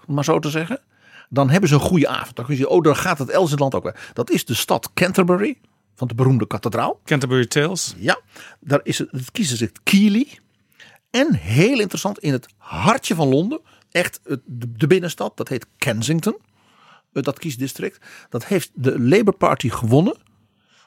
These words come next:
Speaker 1: omdat er een Tory-kandidaat was die een beetje met pijnlijk moest opstappen. En toen heeft een jonge Labour-mevrouw met twintig stemmen verschil dat dus helemaal niet linksige kiesdistrict gewonnen.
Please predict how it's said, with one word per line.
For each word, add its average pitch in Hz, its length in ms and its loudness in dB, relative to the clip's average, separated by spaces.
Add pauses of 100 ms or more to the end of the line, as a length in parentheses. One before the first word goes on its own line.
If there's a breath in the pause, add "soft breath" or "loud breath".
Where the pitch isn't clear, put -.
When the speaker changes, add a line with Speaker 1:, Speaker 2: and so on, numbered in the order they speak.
Speaker 1:
omdat 135 340 2
er 110 120 -10
een 104 160 -8
Tory-kandidaat 135 840 2
was 104 180 -4
die 113 360 -4
een 104 560 -12
beetje 127 240 -6
met 113 180 -2 (100)
pijnlijk 151 400 2 (100)
moest 131 280 0
opstappen. - 460 -2 (1120 soft breath)
En 127 240 -4
toen 123 140 -2
heeft 175 240 -2
een 110 180 0
jonge 185 460 4
Labour-mevrouw 180 1000 0 (180)
met - 140 -6 (120)
twintig 269 560 2
stemmen 214 340 -2
verschil 185 500 -2 (440 soft breath)
dat - 260 0
dus 131 120 -4
helemaal 151 420 2
niet 147 160 0
linksige 135 560 0
kiesdistrict 175 540 0
gewonnen. - 300 -8